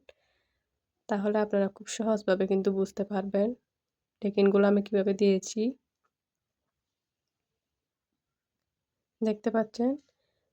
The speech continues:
এবার উপরের যে টেকিংটা আছে আমি সেটা দিব। দেখতে পাচ্ছেন এই যেভাবে ধরে দুই সুতা মতো সেলাইটা মা-, দিব আমি।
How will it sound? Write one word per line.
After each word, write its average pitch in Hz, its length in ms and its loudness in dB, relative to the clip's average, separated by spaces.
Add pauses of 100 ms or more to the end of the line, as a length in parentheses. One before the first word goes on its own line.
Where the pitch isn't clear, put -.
(120)
এবার 214 260 4
উপরের 202 460 4
যে 202 180 2 (460)
টেকিংটা 196 400 0
আছে 202 160 -2
আমি 196 100 2
সেটা 202 260 -2
দিব। 190 200 0 (400)
দেখতে 208 240 -8
পাচ্ছেন 202 300 -2
এই 208 80 2
যেভাবে 202 340 2
ধরে 202 360 4 (1300)
দুই 214 240 4
সুতা 233 260 4
মতো 220 300 4 (180)
সেলাইটা 214 400 2
মা-, 185 340 2 (160)
দিব 190 200 -2
আমি। 180 240 4